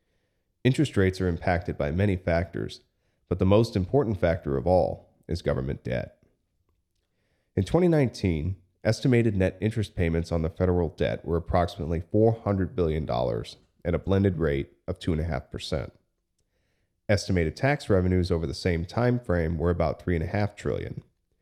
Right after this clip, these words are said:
In addition, the United States ran a budget deficit of roughly one trillion dollars in twenty nineteen. From nineteen sixty-two to twenty nineteen,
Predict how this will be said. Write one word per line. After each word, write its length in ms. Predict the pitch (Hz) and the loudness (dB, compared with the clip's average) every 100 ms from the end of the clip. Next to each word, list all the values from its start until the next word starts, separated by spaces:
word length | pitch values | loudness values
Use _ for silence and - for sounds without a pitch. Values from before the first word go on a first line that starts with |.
| _ _ _ _ - | _ _ _ _ 2
In 140 | 101 | 2
addition, 580 | 78 110 135 90 80 82 _ _ _ _ | 6 4 4 2 -2 -4 _ _ _ _
the 80 | 90 | 2
United 320 | 90 95 117 | 4 4 0
States 420 | - 120 110 - | 0 2 2 2
ran 160 | 87 90 | 2 2
a 40 | |
budget 340 | 82 92 95 - | 2 0 0 -2
deficit 540 | 82 76 76 87 82 | -2 0 -4 -4 -2
of 180 | 85 87 | -4 0
roughly 300 | 85 - 82 | 0 0 -2
one 280 | 85 92 98 | 2 2 2
trillion 380 | - 95 87 78 | 2 2 4 2
dollars 540 | 62 58 - - - _ _ | 0 -2 -6 -10 -14 _ _
in 100 | - | -10
twenty 240 | - 57 53 | -6 -6 -4
nineteen. 600 | 50 - - 76 - 160 - _ _ _ _ _ _ _ _ _ _ _ _ _ _ _ _ | -6 -8 -4 -4 -4 -8 -14 _ _ _ _ _ _ _ _ _ _ _ _ _ _ _ _
From 140 | 101 98 | 4 6
nineteen 400 | 120 151 175 165 | 6 4 2 2
sixty-two 840 | 160 - 156 - 90 76 87 98 - | 0 0 -2 2 2 2 2 -2 -6
to 100 | 95 | -6
twenty 260 | - 98 101 | 0 2 4
nineteen, 680 | 98 104 - 76 73 78 | 4 2 -2 -4 -4 -6